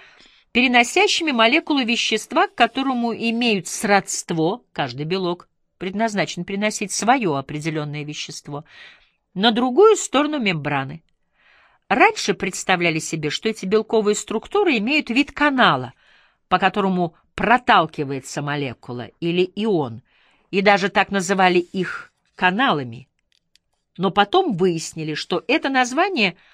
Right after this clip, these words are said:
применимо лишь условно. Белок-рецептор встроен в клеточную мембрану таким образом, что занимает всю её толщину и контактирует со средами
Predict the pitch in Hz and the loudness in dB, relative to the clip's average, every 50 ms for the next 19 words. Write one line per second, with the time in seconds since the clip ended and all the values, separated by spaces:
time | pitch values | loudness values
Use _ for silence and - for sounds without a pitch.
0 | _ _ _ _ - 208 233 220 202 190 196 233 311 330 320 277 220 185 208 - | _ _ _ _ -2 0 2 2 2 0 -2 -2 -4 -4 -2 -2 -2 -2 -2 -4
1 | - - - 208 185 - - - 139 131 131 123 123 127 131 135 - _ _ _ | -4 -6 -8 -8 -10 -8 -8 -8 -8 -8 -8 -10 -10 -12 -12 -14 -14 _ _ _
2 | _ _ _ _ _ _ _ _ - 156 147 208 220 220 214 202 196 - 202 202 | _ _ _ _ _ _ _ _ -10 -2 4 4 6 6 6 4 4 2 0 0
3 | 196 - - 359 415 403 - 190 151 147 - - - - - 185 180 165 156 - | 0 0 0 0 0 0 -2 -6 -6 -6 -8 -12 -10 -6 -2 0 0 0 0 -2
4 | - - - - - - 220 214 214 175 - - 139 - - - - 139 131 131 | -6 -16 -20 -8 -2 0 2 4 4 2 2 -2 -8 -8 -8 -8 -8 -10 -12 -12
5 | 123 123 - _ _ _ _ _ _ _ _ _ _ _ _ _ _ _ _ _ | -12 -14 -16 _ _ _ _ _ _ _ _ _ _ _ _ _ _ _ _ _
6 | _ - 165 202 254 247 214 175 151 170 160 147 131 131 135 - - 143 143 - | _ -2 0 2 4 4 2 2 0 0 0 0 -2 -4 -8 -6 -6 -6 -4 -2
7 | - 311 381 392 370 359 359 359 339 349 359 349 349 _ _ _ _ _ _ _ | 0 0 0 2 0 0 0 0 0 -2 -4 -4 -6 _ _ _ _ _ _ _
8 | _ _ _ _ _ _ _ - - - - 170 185 233 233 247 233 226 220 208 | _ _ _ _ _ _ _ -16 -10 -4 -2 0 0 2 2 4 4 4 4 4
9 | - - - - - 381 392 349 339 330 - 320 302 269 - - - 262 269 269 | 2 0 -6 -2 2 4 4 4 4 2 0 -4 -6 -6 -6 -6 -6 -4 -4 -6
10 | 240 - _ - 294 349 415 480 - _ _ _ - - 214 202 - 190 185 - | -8 -10 _ 0 2 2 2 2 0 _ _ _ 0 2 2 2 4 2 2 2
11 | - - - 294 349 330 294 226 - - - - - - - - - 220 196 185 | 0 -2 2 2 2 2 2 -2 -4 -10 -18 -18 -16 -10 -6 0 2 2 2 2
12 | - - 202 180 214 247 285 262 330 320 349 349 | 2 0 2 4 4 4 4 2 2 0 -2 -4